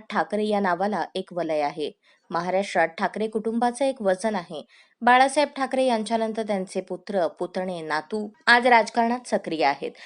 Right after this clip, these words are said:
पण यामध्ये एक असाही ठाकरे आहे जो बॉलिवूडमध्ये येतोय. ठाकरे कुटुंबाचा महाराष्ट्राच्या राजकारणात मोठा दबदबा आहे,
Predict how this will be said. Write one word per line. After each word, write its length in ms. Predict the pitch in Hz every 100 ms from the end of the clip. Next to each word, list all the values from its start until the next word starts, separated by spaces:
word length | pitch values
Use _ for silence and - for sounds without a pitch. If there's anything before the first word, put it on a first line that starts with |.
| - - -
पण 120 | 262
यामध्ये 360 | 262 269 294
एक 260 | 311 302 302
असाही 480 | 254 262 302 302 339
ठाकरे 360 | 320 269 247 262
आहे 280 | 233 214 202
जो 140 | 233
बॉलिवूडमध्ये 760 | 214 180 170 175 175 175 -
येतोय. 300 | 160 - 139 151 _ - _ -
ठाकरे 280 | - 277
कुटुंबाचा 680 | 190 202 202 196 190 208 208
महाराष्ट्राच्या 760 | 208 170 208 247 247 262 269 262
राजकारणात 500 | 202 196 226 233 254
मोठा 300 | 247 233 254
दबदबा 480 | 240 208 170 214 208
आहे, 380 | 214 240 208